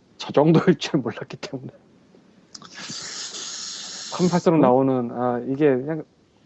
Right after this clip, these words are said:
Speaker 1: 그러니까 한국에서 엄한 짓을 하는 그런 회사와 글로벌로 엄한 짓을 하는 회사는 아무래도 좀 차원이 다르니까 <laughs> 뭘로 어떻게 할지 <laughs> 참.
Speaker 2: 둘이 붙으면은 팝콘을 준비하고 흥분과 열광 속에서 지켜볼 수 있겠다.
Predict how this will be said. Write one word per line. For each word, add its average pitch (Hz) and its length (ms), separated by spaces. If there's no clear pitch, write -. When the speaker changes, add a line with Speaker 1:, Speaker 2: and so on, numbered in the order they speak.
Speaker 1:
그러니까 160 260
한국에서 214 480
엄한 151 240
짓을 156 220
하는 147 180
그런 139 300
회사와 135 540
글로벌로 143 560
엄한 131 180
짓을 127 240
하는 123 160
회사는 120 400
아무래도 120 360
좀 110 120
차원이 131 320
다르니까 110 520
<laughs> - 280
뭘로 127 400
어떻게 113 240
할지 - 420
<laughs> - 100
참. - 240
Speaker 2:
둘이 110 300
붙으면은 113 680
팝콘을 127 400
준비하고 98 640
흥분과 117 640
열광 95 240
속에서 98 300
지켜볼 101 360
수 101 140
있겠다. - 380